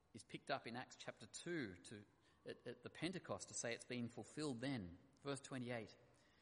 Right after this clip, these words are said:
"And afterwards," in Joel's future, but in the church's past and present, "I will pour out my spirit on all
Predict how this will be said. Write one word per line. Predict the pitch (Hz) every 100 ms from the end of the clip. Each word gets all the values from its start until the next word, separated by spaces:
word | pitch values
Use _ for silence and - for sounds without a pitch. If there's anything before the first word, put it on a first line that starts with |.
| - -
"And | - 139
afterwards," | 170 202 131 95 135 - - - - - - - - _ - - - - -
in | 120 101
Joel's | 98 117 160 156
future, | 117 107 -
but | 113
in | 117 117
the |
church's | 107 - 139 - 95 -
past | 135 135 127
and | 101 92
present, | - 160 110 95 - - - - - -
"I | 143
will | 139 131 -
pour | 175 175
out | 147 139
my | 117
spirit | 104 - 165 113
on | - 117
all | 143 143 147